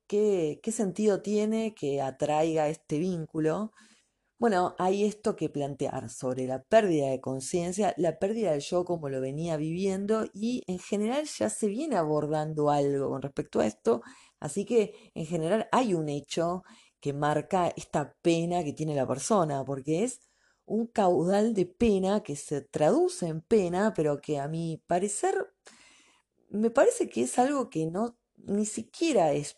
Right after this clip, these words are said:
pena tampoco, es mucho más y por ahí innombrable incluso, porque no es de lo racional, ¿no? Y, eh, y bueno, intento y se intenta siempre saberse esto,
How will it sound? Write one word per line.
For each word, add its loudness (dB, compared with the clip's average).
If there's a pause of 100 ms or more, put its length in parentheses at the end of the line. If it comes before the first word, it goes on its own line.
(140)
pena -2
tampoco, -6
es -6 (360)
mucho -4
más 0 (580)
y -4
por 2
ahí 2
innombrable 4
incluso, -6
porque -6
no -4
es -4
de -4
lo -2
racional, -8
¿no? -4
Y, -16 (120)
eh, -8 (640)
y -6
bueno, 0
intento 2
y -10
se -8
intenta 0
siempre -4 (320)
saberse 4
esto, -6